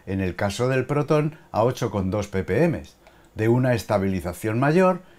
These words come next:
y de un favorecimiento del intercambio por deuterio en esa posición, de acuerdo a lo observado experimentalmente.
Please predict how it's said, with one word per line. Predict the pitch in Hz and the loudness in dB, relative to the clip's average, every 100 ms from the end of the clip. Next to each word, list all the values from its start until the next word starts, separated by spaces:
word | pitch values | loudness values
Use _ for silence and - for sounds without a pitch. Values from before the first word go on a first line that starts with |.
| _ | _
y | 127 | -2
de | 123 | 2
un | 147 | 2
favorecimiento | 160 165 131 113 117 165 165 143 165 | 4 2 4 2 2 2 4 2 2
del | 156 143 | 2 2
intercambio | 117 170 151 147 127 135 | 0 0 0 0 0 0
por | 131 156 | 0 0
deuterio | 175 139 131 120 123 | 2 0 0 0 2
en | 107 | 2
esa | 98 104 | 0 -2
posición, | 101 104 120 - 190 - - - - - | -6 -6 -6 0 0 0 -10 -20 -14 0
de | |
acuerdo | 135 143 151 175 190 98 | 0 4 2 4 2 2
a | 107 | 2
lo | 101 | 2
observado | 98 82 - 82 113 123 139 - | 0 -2 -8 -2 2 2 0 -4
experimentalmente. | 107 95 - 95 90 85 78 98 85 78 71 - | -6 -8 -6 -4 -2 -6 -4 -4 -2 -6 -12 -20